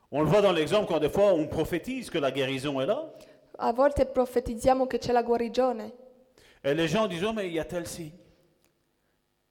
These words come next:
Speaker 2: E le gente dicono, "C'è quel segno."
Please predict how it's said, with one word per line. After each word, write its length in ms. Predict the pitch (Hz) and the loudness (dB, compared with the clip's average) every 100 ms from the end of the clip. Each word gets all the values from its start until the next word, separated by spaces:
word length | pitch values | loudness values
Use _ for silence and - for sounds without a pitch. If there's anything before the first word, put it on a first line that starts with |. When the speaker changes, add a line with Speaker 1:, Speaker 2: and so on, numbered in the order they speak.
| _ | _
Speaker 2:
E 120 | - | 0
le 140 | 240 | 2
gente 400 | 240 269 277 269 247 | 4 4 2 -4 -4
dicono, 480 | 262 277 247 240 240 | -4 -4 -2 -2 -2
"C'è 180 | - | -4
quel 220 | 240 269 269 | -2 -2 -2
segno." 520 | - 240 226 214 | -2 -2 -2 -8